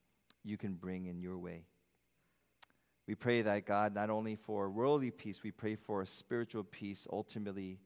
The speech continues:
that all the peoples of the world will know that the hostility and the brokenness of relationships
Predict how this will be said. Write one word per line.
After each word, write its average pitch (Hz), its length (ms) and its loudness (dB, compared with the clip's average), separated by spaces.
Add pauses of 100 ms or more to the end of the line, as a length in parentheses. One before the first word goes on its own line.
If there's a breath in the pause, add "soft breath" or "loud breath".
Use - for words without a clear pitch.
(320 soft breath)
that 101 220 -2
all 110 440 4
the 110 120 -2
peoples 107 340 -6
of 101 80 -4
the 95 80 -4
world 98 260 -2
will 90 120 -4
know 98 480 -2
that 90 180 -6
the - 60 -8
hostility 120 800 0
and 95 100 -2
the 92 60 -4
brokenness 95 720 -6
of 87 100 -6
relationships 90 760 -8